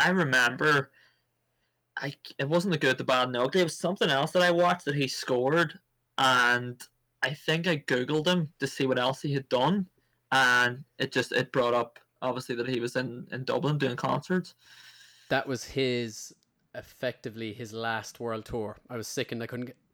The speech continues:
Speaker 2: couldn't get a ticket. Um, it was, like, like, hundreds of euro to, to see it live. Um, uh, but, like, it, it would have been exceptional. And, like, he's,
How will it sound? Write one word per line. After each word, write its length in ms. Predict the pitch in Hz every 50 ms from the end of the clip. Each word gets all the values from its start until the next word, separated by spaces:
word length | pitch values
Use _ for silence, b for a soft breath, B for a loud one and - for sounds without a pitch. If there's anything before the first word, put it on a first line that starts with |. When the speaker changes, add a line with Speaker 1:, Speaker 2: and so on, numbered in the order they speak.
| _ _ _
Speaker 2:
couldn't 200 | - 170 165 143
get 140 | - 127 131
a 40 |
ticket. 400 | 135 - 139 131 - 120 107 - - -
Um, 460 | 123 120 113 113 113 113 110 107 104 101 _ _ _
it 100 | 131 127
was, 120 | 120 113
like, 240 | 120 110 104 - - _ _ _ _ _ _ _ _ _ - _ _ _ -
like, 180 | 117 120 117 -
hundreds 540 | - - - 127 127 131 120 120 117 113
of 80 | 120 107
euro 340 | 117 113 113 110 104 - - _
to, 480 | - - 110 110 107 107 104 101 107 101
to 140 | _ - 117
see 220 | - - - 113 107
it 100 | - 110
live. 340 | 117 113 107 101 98 - _ b b b b b b b b _ _
Um, 720 | 107 107 107 104 104 104 101 101 101 104 101 101 101 98 - _ _ -
uh, 100 | 113 113 104
but, 160 | _ - 110 104
like, 240 | 107 107 98 - -
it, 220 | - - 120 - - _
it 160 | 143 117 113
would 200 | 123 117 127 123
have 100 | 127 110
been 160 | - 123 113
exceptional. 580 | 110 101 - - 113 107 - - 117 104 101 107 -
And, 160 | 123 117 113
like, 160 | 110 107 -
he's, 480 | - - 131 127 123 110 - - -